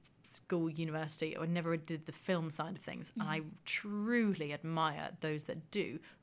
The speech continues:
Speaker 1: or did it in period. And I just
Speaker 2: Mm.
Speaker 1: think, "Oh my goodness, the, the photographs that I now see in period where you've got these cracking car shots or
Speaker 2: Yeah.
Speaker 1: people shots,"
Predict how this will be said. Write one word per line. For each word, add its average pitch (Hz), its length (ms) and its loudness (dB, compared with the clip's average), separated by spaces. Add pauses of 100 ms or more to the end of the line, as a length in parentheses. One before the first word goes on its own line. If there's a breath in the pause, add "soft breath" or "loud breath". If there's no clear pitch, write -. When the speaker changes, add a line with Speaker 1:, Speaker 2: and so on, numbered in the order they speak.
(120)
Speaker 1:
or 180 140 6
did 175 180 4
it - 40 0
in 160 140 0
period. - 480 0
And 156 120 -2
I - 40 2
just 208 140 -2
Speaker 2:
Mm. - 40 -4
Speaker 1:
think, 160 140 -6 (260)
"Oh 233 140 6
my 214 140 4
goodness, 165 420 0
the, 233 180 4
the 208 140 2
photographs 247 540 4
that - 80 2
I 196 100 4
now 190 220 4
see 180 180 0 (100)
in 175 100 2
period 180 440 2
where 175 100 0
you've 170 100 -2
got 170 120 2
these 180 240 0
cracking 240 680 -8
car 185 300 2
shots - 340 -4
or 175 160 0
Speaker 2:
Yeah. 220 120 -8
Speaker 1:
people 208 180 0
shots," - 280 -2